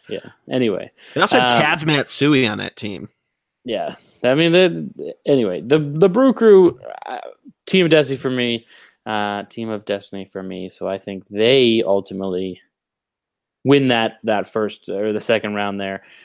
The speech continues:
Speaker 1: Let's
Speaker 2: What do you,
Speaker 1: swing
Speaker 2: what do you
Speaker 1: over
Speaker 2: think,
Speaker 1: to
Speaker 2: five, five games?
Speaker 1: Yeah. Yeah. If the, if it's the Cubs, five. If it's the Rockies,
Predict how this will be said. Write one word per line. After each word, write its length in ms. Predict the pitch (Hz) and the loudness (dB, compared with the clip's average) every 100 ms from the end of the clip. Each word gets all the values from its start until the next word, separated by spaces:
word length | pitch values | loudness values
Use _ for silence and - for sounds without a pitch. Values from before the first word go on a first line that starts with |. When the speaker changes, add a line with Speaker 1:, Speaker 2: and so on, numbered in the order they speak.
| _ - | _ -2
Speaker 1:
Let's 0 | |
Speaker 2:
What 100 | 143 | 0
do 40 | 165 | 0
you, 80 | |
Speaker 1:
swing 200 | 170 180 | 2 4
Speaker 2:
what 100 | 175 | 6
do 60 | 160 | 6
you 60 | 156 | 6
Speaker 1:
over 100 | 151 | 4
Speaker 2:
think, 200 | 135 123 | 2 -10
Speaker 1:
to 60 | |
Speaker 2:
five, 300 | - 135 170 - | -6 -2 -2 0
five 240 | 156 151 147 | 0 0 0
games? 420 | 175 208 - - _ _ _ _ _ _ | -2 -2 -8 -14 _ _ _ _ _ _
Speaker 1:
Yeah. 360 | 156 147 131 - _ _ _ _ _ _ _ _ _ _ _ _ _ _ _ _ - | -6 -4 -2 -6 _ _ _ _ _ _ _ _ _ _ _ _ _ _ _ _ -6
Yeah. 240 | 139 - - - | -6 -6 -16 -6
If 160 | 135 131 | -4 0
the, 140 | 156 | 2
if 80 | 151 | 2
it's 120 | 135 | 0
the 100 | 151 | -4
Cubs, 340 | - 180 156 | 2 0 0
five. 480 | - 135 123 117 113 _ _ _ - | 0 2 2 0 -4 _ _ _ -10
If 100 | 123 | -8
it's 160 | 117 - | -8 -8
the 140 | 113 | -6
Rockies, 680 | 113 110 107 104 98 - | -2 -2 -4 -10 -12 -16